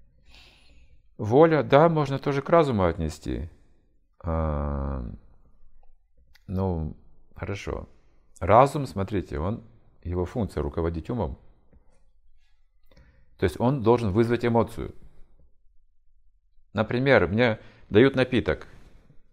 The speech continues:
в чаше, красивая золотая чаша, запах обворожительный, пей. С удовольствием ум и чувства говорят: "Здорово, потрясающий, приятный запах". И я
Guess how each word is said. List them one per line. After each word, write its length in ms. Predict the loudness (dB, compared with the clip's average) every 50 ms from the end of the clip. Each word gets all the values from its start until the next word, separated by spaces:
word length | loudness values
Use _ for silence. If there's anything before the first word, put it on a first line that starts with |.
| -20 -18
в 60 | -10
чаше, 380 | 0 4 4 4 4 2 -4 -10
красивая 520 | -8 -8 -8 -6 -2 0 2 2 4 2
золотая 380 | 4 2 2 2 2 0 0 0
чаша, 640 | -2 0 2 4 4 4 4 2 0 -4 -6 -6 -6 -10 -18 -20 -20 -20 -20 -20 -20 -20 -20 -20 -20 -20 -20 -20 -14 -8
запах 680 | -6 4 6 8 8 8 8 6 2 2 2 -4 -14 -18 -20 -20 -20 -20 -20 -20 -18 -18 -16 -14 -14 -6
обворожительный, 880 | -4 -4 2 4 4 4 6 4 4 2 2 2 0 0 0 0 0 0
пей. 400 | 4 6 8 8 8 6 2 -6 -16 -20 -20 -20 _ _ _ _ _ _ _ _ _ _ _ _ _ _ _ -20 -20 -20 -20 -18 -18 -18 -18 -16 -16
С 220 | -14 -14 -6 -4
удовольствием 720 | 2 4 6 6 8 8 6 4 2 0 0 0 0 0 -2 0
ум 200 | 2 2 2 2
и 20 | 0
чувства 400 | 0 0 0 -2 2 0 2 2
говорят: 340 | 4 4 6 6 4 4 2
"Здорово, 520 | -4 -4 2 4 6 6 8 6 6 4
потрясающий, 800 | 2 -2 -4 -4 -4 -4 0 4 4 4 4 2 0 -4 -8 -10 -12 -14 -10
приятный 360 | -2 2 4 4 4 4 0 0
запах". 360 | 2 2 0 0 -2 -2 2
И 40 | 4
я 220 | 4 4 4 0